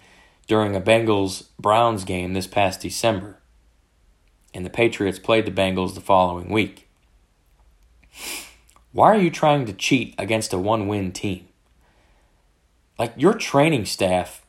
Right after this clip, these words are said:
could have beaten the Bengals, and you're filming their sideline? That deserves a, "Come on, man." But shockingly, the Patriots would go on to beat the Bengals in their game the following week.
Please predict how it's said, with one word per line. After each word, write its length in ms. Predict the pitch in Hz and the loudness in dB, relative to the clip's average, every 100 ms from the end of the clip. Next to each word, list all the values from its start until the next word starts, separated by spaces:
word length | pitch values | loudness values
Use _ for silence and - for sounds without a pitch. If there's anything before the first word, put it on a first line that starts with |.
| _ | _
could 160 | 120 | -2
have 140 | 101 95 | -2 0
beaten 280 | 101 101 101 | -2 -2 -8
the 60 | |
Bengals, 640 | 90 95 90 85 82 - - _ _ _ _ - | -2 -2 -2 -6 -10 -16 -20 _ _ _ _ -4
and 160 | 110 | 0
you're 100 | 110 | 0
filming 480 | 143 131 117 147 143 | -2 0 0 0 -2
their 160 | 113 92 | -2 -4
sideline? 720 | - 92 107 131 151 175 185 - _ _ _ _ _ _ _ _ _ _ _ _ _ _ | -4 -2 0 0 0 -2 -4 -10 _ _ _ _ _ _ _ _ _ _ _ _ _ _
That 340 | 104 151 190 | 6 6 6
deserves 720 | 135 117 117 113 113 107 - - | 2 2 4 6 4 0 -8 -12
a, 460 | 98 95 92 90 95 _ _ _ - | -6 -2 -2 -4 -8 _ _ _ 0
"Come 200 | 180 156 | 2 4
on, 260 | 101 92 | 2 2
man." 380 | 95 104 123 127 - _ _ _ _ _ _ _ _ _ _ _ _ _ _ _ _ _ | 0 0 -2 -4 -14 _ _ _ _ _ _ _ _ _ _ _ _ _ _ _ _ _
But 140 | - | -8
shockingly, 840 | - 165 220 - 110 90 95 131 - _ _ _ _ _ | 2 6 6 2 -4 -4 -4 -8 -12 _ _ _ _ _
the 80 | - | 0
Patriots 540 | 147 151 151 139 139 | 2 4 4 2 2
would 120 | 139 | 0
go 160 | 123 135 | 4 4
on 200 | 139 139 | 4 2
to 60 | 123 | 2
beat 260 | 170 196 | 2 2
the 40 | 113 | -2
Bengals 520 | 101 92 95 95 98 | 0 0 0 -2 -2
in 80 | 98 | -2
their 160 | 98 | -2
game 260 | 95 98 95 | -2 -4 -4
the 80 | 95 | 0
following 480 | 101 92 92 90 | 2 2 0 -4
week. 380 | 92 87 - _ | -6 -8 -12 _